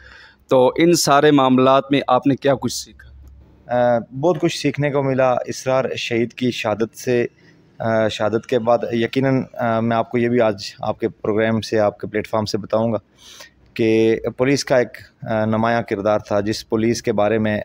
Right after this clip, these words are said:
Speaker 2: हमारा भी, शायद मेरा भी ये तासुर था कि ये, अ, इस पुलिस की यूनिफॉर्म को देख के लोग डरते थे, इस पुलिस, अ, पुलिस से लोग, अ,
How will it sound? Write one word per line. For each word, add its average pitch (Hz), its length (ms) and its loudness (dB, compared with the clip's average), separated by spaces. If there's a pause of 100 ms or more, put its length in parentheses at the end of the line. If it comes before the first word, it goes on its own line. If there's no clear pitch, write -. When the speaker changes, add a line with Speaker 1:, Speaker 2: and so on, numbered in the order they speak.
(140)
Speaker 2:
हमारा 113 300 0
भी, 117 260 -2
शायद 110 220 -4
मेरा 110 240 0
भी 117 120 0
ये 113 60 0
तासुर 107 380 -2
था 104 280 -4 (480)
कि 113 60 -2
ये, 110 280 4
अ, 101 320 0 (360)
इस 87 120 -4
पुलिस 113 380 0
की 117 140 -4
यूनिफॉर्म 107 580 0
को 113 100 -2
देख 104 200 -2
के - 100 -2
लोग 104 220 0
डरते 104 300 -2
थे, 104 240 0
इस - 120 -6
पुलिस, 101 360 -2 (480)
अ, 117 40 -4
पुलिस - 560 -4
से 113 120 0
लोग, 104 280 -2
अ, - 500 -6